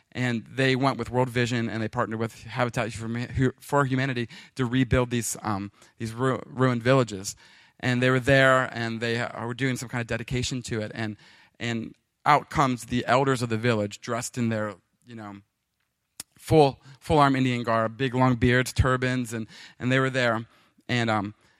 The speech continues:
little did they know, Richard Stearns had somebody who spoke their language with him,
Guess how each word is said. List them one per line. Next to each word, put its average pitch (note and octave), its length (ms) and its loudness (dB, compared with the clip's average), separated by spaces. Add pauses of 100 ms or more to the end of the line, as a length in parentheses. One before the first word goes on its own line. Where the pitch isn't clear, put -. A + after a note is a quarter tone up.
(540)
little C#3 220 0
did A#2+ 80 -2
they A#2 140 2
know, B2+ 320 4
Richard A#2+ 380 -4
Stearns A#2 280 -6
had G#2+ 500 -4
somebody A#2+ 300 -4
who A2+ 80 -8
spoke A#2 380 -6
their G2+ 260 -6 (100)
language B2 480 -2
with D#3+ 180 2
him, G2 200 -14